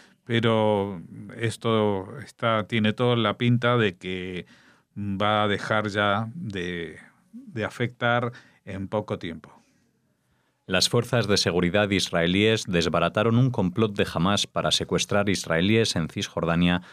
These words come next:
Speaker 2: durante la festividad de Hanukkah. La célula de la organización terrorista islámica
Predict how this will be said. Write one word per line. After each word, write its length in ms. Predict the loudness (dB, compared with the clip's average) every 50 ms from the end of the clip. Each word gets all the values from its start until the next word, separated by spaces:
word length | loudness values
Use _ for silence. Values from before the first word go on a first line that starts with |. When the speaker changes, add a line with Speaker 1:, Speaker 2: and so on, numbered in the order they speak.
| -20 -20 -16 _ -4
Speaker 2:
durante 400 | 0 0 2 2 0 0 0 0
la 80 | 0
festividad 580 | 0 -2 -4 -4 -4 -4 -2 0 2 2 2 0
de 160 | 0 -2 -2 0
Hanukkah. 420 | 0 0 0 0 0 -2 -4 -4 -6 _ _ _ -20 -20 -20 -20 -20 -20 -20 -12 _
La 120 | -4 -4
célula 380 | -2 0 2 2 4 4 4 4
de 140 | 4 4 4
la 80 | 2
organización 640 | 2 2 2 0 0 0 0 -2 -4 0 2 2 2 2
terrorista 540 | 2 2 2 2 2 0 0 0 0 0
islámica 680 | 0 0 0 0 0 2 2 2 2 2 0 0 0